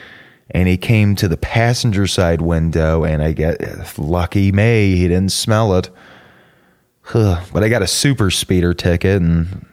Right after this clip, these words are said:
you know, a couple points on my license. <sighs> So Seth, my drinking part. He fears being alone.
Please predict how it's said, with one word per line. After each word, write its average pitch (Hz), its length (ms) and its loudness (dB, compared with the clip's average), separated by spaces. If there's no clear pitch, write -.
you 69 120 -2
know, 76 240 -2
a - 40 -20
couple - 280 -8
points 95 380 -2
on 92 100 2
my 87 140 2
license. 92 720 0
<sighs> - 40 -6
So 107 140 0
Seth, 82 640 -2
my 87 160 0
drinking 85 500 0
part. 76 400 -6
He 123 140 2
fears 202 440 2
being 147 360 2
alone. 127 680 2